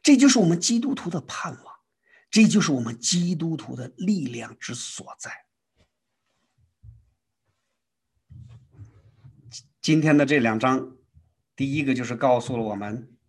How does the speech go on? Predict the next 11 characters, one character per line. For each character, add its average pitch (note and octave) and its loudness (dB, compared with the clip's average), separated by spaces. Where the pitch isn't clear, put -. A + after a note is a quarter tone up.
主 B2 0
耶 F3+ 0
稣 G3 -6
与 A#2 -6
教 D3+ -2
会 C#3 -6
的 - -12
紧 - -10
密 A2+ -4
关 A2 -8
系。 - -14